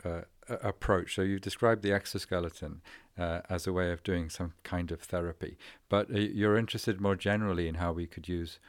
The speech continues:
robots in therapy. Have, are there, uh, some other ideas, uh, uh, related to that, that, that you're developing?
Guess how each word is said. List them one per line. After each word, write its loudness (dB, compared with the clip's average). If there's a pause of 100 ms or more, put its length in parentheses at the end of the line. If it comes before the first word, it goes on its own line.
(180)
robots -2
in -4
therapy. -4
Have, -8
are 0
there, 2
uh, -4
some -2
other 0
ideas, 0 (360)
uh, -4 (100)
uh, -6 (340)
related -2
to -6
that, -2
that, -6 (140)
that -4
you're 0
developing? -2